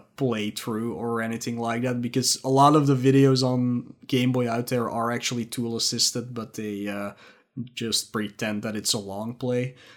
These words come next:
So that's really sad. But yeah, if there is a speedrun out there, that is, that is the thing to,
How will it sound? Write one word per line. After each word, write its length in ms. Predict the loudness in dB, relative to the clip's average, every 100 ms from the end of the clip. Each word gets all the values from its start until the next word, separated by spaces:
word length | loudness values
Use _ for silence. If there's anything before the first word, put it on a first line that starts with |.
| -12
So 440 | -6 -4 -4 -6 -8 -10
that's 280 | -6 -4
really 280 | -4 -4 -2
sad. 360 | 0 2 0 -6 -12 -2
But 140 | 6 8
yeah, 260 | 8 6 -4 _ _ _ _
if 200 | 6 10
there 180 | 12 12
is 100 | 12
a 20 |
speedrun 540 | 8 6 4 8 8 8
out 180 | 6 6
there, 260 | 6 6
that 180 | 8 8
is, 160 | 8 6 6
that 160 | 8
is 100 | 8
the 100 | 8
thing 340 | 6 8 6 6
to, 580 | 8 8 8 6 2